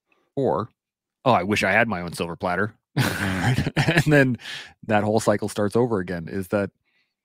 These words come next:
Speaker 1: it is a, like I said earlier, it is a learned skill. And it is
Speaker 2: Uh,
Speaker 1: a
Speaker 2: no,
Speaker 1: dev-
Speaker 2: there's still a, there's still a little piece of the, the cycle left. Uh,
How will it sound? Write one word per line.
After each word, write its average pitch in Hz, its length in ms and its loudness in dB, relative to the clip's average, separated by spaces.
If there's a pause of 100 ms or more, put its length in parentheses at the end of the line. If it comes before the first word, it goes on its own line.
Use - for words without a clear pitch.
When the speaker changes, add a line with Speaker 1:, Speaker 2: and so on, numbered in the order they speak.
(600)
Speaker 1:
it 107 160 2
is 101 240 0
a, 95 240 -2
like - 200 -8
I 95 60 -6
said 95 200 -4
earlier, 98 340 -2
it 90 60 -6
is 85 120 -10
a 87 60 -4
learned 87 340 -6
skill. 92 420 -10 (580)
And 101 120 -4
it 95 80 -2
is 92 140 -4
Speaker 2:
Uh, 92 40 0
Speaker 1:
a 92 60 -2
Speaker 2:
no, 117 120 0
Speaker 1:
dev- - 80 -2
Speaker 2:
there's 110 180 -2
still 113 220 -2
a, 113 120 2 (220)
there's 101 180 -4
still 113 300 -4
a - 20 -4
little 107 260 -4
piece - 340 -8
of 85 80 -12
the, 98 340 -6
the 87 80 -8
cycle 90 500 -6
left. 82 320 -6
Uh, 80 280 -6